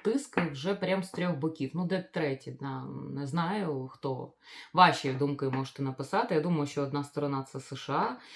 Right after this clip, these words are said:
і невже друга — це вже Є С нарешті? В сенсі того, що вони ж, е, дуже за продовження військових дій, тому що це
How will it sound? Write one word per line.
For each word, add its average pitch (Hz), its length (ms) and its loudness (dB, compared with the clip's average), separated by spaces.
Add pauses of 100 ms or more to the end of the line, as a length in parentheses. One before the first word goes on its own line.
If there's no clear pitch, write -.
(100)
і 147 60 0
невже 147 240 2
друга — 170 320 8
це 151 180 2
вже 139 200 2
Є 139 300 2
С - 140 -14
нарешті? 131 420 -6
В - 40 -10
сенсі 180 340 2
того, 170 300 2
що - 220 -4
вони 143 320 0
ж, - 280 -6
е, 131 240 -4 (420)
дуже 147 680 2
за 135 220 2
продовження 135 880 0
військових 170 580 0
дій, 277 180 0
тому 185 240 2
що 165 140 -4
це 156 460 -2